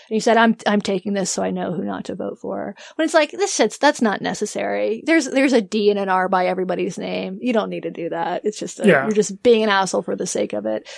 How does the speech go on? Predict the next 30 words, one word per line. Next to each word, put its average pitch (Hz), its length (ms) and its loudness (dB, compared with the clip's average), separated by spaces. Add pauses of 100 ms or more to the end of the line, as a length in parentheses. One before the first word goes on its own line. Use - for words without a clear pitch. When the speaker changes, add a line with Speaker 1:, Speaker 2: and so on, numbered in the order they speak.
(120)
Speaker 1:
Not 254 280 0
that 214 220 0
I, - 120 -2 (180)
not 269 280 4
that 240 120 4
I, 220 220 4
I 214 60 0
think 208 240 -4 (560)
no 233 300 4
Democrat 214 500 2
would 202 120 -2
do 226 140 0
that, 202 180 0
but 202 100 -2
I 208 80 0
can't 208 260 -4
see 208 140 -10
too 202 160 -4
many, 185 240 -4
like, 180 220 -2
Biden 180 440 0
supporters. 196 560 -2
Eh, 415 220 2
well, 381 160 -4
maybe. 294 200 0
Speaker 2:
I - 20 -8
mean, - 120 -12
Speaker 1:
I 220 60 -12
don't 190 80 -14
know. 170 140 -18